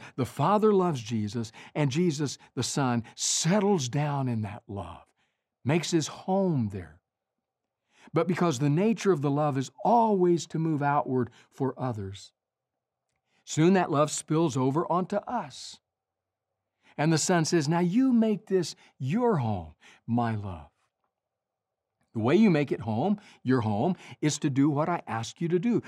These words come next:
to follow my will for your life. And you know what? Following my will for your life will bring you great joy.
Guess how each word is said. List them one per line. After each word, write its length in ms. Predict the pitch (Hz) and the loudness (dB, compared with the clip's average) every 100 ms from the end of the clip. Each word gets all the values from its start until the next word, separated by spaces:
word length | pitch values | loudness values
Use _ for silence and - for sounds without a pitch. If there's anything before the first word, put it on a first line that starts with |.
| - | -8
to 100 | - | -4
follow 480 | 135 - 185 202 214 | -4 -2 0 2 4
my 220 | 196 196 | 2 2
will 320 | 185 185 233 233 | 0 0 0 0
for 200 | - 147 | -2 0
your 180 | 131 | 0
life. 320 | 113 104 98 - - - | 0 -2 -4 -10 -14 -4
And 120 | 139 | 0
you 60 | 160 | 2
know 100 | 214 | 2
what? 280 | 196 220 - - | 2 -2 -4 -18
Following 640 | - - 180 220 233 226 175 | -20 -4 0 2 4 2 2
my 180 | 175 | 0
will 260 | 170 151 165 | 0 0 -2
for 140 | - | -2
your 160 | 156 147 | -2 0
life 320 | 127 131 135 - - | 0 -2 -4 -8 -12
will 260 | - 151 175 | 2 4 4
bring 440 | 127 117 165 156 | 2 -2 -2 0
you 260 | 139 143 139 | 0 2 0
great 520 | 110 120 127 127 - | 0 -2 -2 -2 -6
joy. 600 | 104 - 120 101 90 - | -14 -4 -4 -4 -8 -14